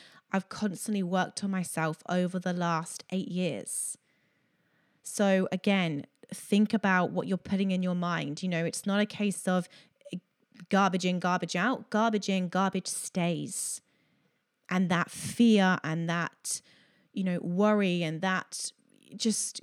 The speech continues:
control is, is going to continue to stay in your mind. And then you're going to look around for things to reinforce those beliefs. So it's gonna keep you stuck in that pattern. Okay, so the first thing is, like I said,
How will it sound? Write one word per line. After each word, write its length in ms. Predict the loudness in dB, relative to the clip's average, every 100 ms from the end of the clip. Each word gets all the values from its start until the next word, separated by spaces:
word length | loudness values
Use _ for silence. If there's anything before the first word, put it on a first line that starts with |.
| -16
control 720 | -2 0 2 2 2 2 0 -2
is, 220 | -2 -2
is 200 | -4 -4
going 260 | 0 2 2
to 140 | 0
continue 760 | -4 -2 -4 _ -10 0 2 2
to 100 | 0
stay 360 | -4 -2 0 2
in 140 | 0 0
your 140 | 0
mind. 520 | 0 0 0 -2 -6 -2
And 160 | 0
then 140 | 2 2
you're 100 | 2
going 260 | 0 0 -2
to 120 | -2
look 260 | 0 0
around 380 | 0 0 0 -2
for 120 | -2
things 260 | -4 -4 -4
to 100 | -4
reinforce 840 | -2 -2 -2 -4 -4 -2 0 -2 -4
those 240 | -4 -4
beliefs. 760 | -4 -4 -4 -6 -8 -8 -8 -12 _ _ -20 -20 -8
So 160 | -2
it's 140 | -2 -2
gonna 180 | -4 -4
keep 320 | -6 -8 -6
you 80 | -8
stuck 520 | -6 -2 0 -2 -4
in 160 | -4 -2
that 160 | -2 -6
pattern. 540 | -12 -8 -8 -8 -10 _ _ _ _ _ -14
Okay, 400 | -6 -2 0 0
so 180 | -2
the 100 | -4
first 500 | -6 0 2 2 2
thing 180 | -2 0
is, 260 | 0 -2 -2
like 140 | -4
I 40 | -4
said, 380 | -2 -2 -2